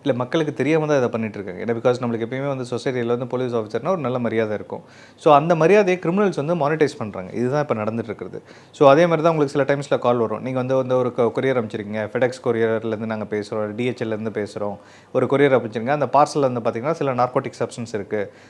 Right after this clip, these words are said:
அது நீங்க தான் அனுப்பிச்சிருக்கீங்க, அந்த பார்சல் புக் பண்ணும்போது உங்க ஆதார் கொடுத்து தான் நீங்க புக் பண்ணிருக்கீங்க, அதனால நாங்க நார்கோஸ்-, நார்கோட்டிக்ஸ் டிபார்ட்மெண்ட்லேருந்து வந்து பேசிட்டு இருக்கோம், உங்களை அரெஸ்ட் பண்ண போறோம், இமிடியேட்டா நியர்பை போலீஸ் ஸ்டேஷன்லேருந்து ஒரு ஹாஃப் அன் ஹவர்ல வந்துருவாங்க,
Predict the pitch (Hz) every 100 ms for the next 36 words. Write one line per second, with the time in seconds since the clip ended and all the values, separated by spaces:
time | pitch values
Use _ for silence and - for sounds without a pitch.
0 | - 127 127 143 147 139 120 110 110 104
1 | 104 98 120 120 123 139 139 135 131 -
2 | 127 120 151 135 123 123 131 127 117 120
3 | 123 127 107 101 - 107 104 98 98 98
4 | 98 - - - 131 147 170 156 127 135
5 | 143 139 131 117 120 139 143 135 - 117
6 | 113 110 110 123 113 110 117 120 113 113
7 | 104 131 180 120 110 120 120 104 98 98
8 | 98 - - - 131 131 151 135 139 139
9 | 127 120 120 - 120 143 120 117 123 120
10 | 131 110 110 113 98 98